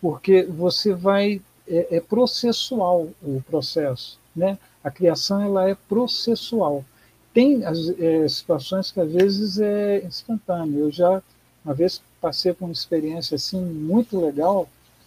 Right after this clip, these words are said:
entendeu? Ah, inclusive assim, uma outra, um outro dado muito importante é que quando você vai acompanhar um ensaio, pelo menos comigo,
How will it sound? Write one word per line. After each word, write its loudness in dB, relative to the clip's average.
entendeu? 0
Ah, 0
inclusive 4
assim, 0
uma -4
outra, 4
um -2
outro 2
dado 2
muito -4
importante -6
é -2
que -10
quando 6
você 2
vai 4
acompanhar -2
um 0
ensaio, 0
pelo -4
menos -2
comigo, -2